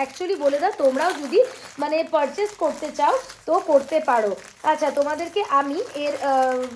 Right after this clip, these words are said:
মানে, কোথা থেকে আমি এটা পারচেজ করেছি তার ডিটেলসও তোমাদেরকে দিয়ে দেবো, কিন্তু প্রত্যেকটা শপিংয়ের এত ডিটেলস দেওয়া তো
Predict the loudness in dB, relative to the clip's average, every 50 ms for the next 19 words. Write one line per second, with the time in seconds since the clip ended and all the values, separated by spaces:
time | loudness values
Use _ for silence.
0 | -6 -4 0 2 2 2 4 2 0 0 0 -2 0 0 0 0 0 -2 -4 -2
1 | -2 0 0 2 0 0 0 -4 -8 -6 -6 -8 -8 -6 -6 -2 0 0 0 0
2 | -4 -6 -4 -4 -6 -6 -6 -6 -6 -4 -2 -4 -4 -4 -8 -8 -8 -6 -6 -6
3 | -6 -6 -8 -8 -8 -10 -6 -2 -2 -2 -2 -2 -8 -6 -6 -4 -4 -4 -4 -4
4 | -4 -2 0 0 0 0 -2 -4 -8 -8 -6 -6 -4 0 2 2 2 2 -2